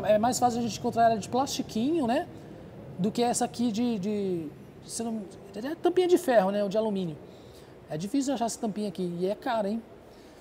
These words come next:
Mas olha só que bacana, olha o interior dela aqui, e olha só. Com-, olha só como que, olha que coisa perfeita que tá isso aqui. Vidros elétricos,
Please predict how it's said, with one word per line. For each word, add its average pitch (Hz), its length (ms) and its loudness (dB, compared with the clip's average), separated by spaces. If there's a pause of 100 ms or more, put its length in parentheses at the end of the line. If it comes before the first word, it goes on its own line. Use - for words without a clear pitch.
(380)
Mas 156 180 -4
olha 202 160 2
só 190 160 -4
que - 160 -12
bacana, 202 520 -2 (100)
olha 180 140 -6
o - 20 -6
interior 175 420 -4 (240)
dela 170 260 -2
aqui, 233 220 -6 (380)
e 165 80 -2
olha 185 140 2
só. 170 240 2 (2250)
Com-, 160 140 -4 (100)
olha 190 220 0
só 202 220 -2
como 220 240 -4
que, - 180 -14
olha 240 200 -2
que - 60 -14 (400)
coisa 233 260 -4
perfeita 208 680 -4
que - 80 -20
tá 180 100 -2
isso 165 140 -4
aqui. 208 300 -6 (500)
Vidros 170 280 -6
elétricos, 196 720 -2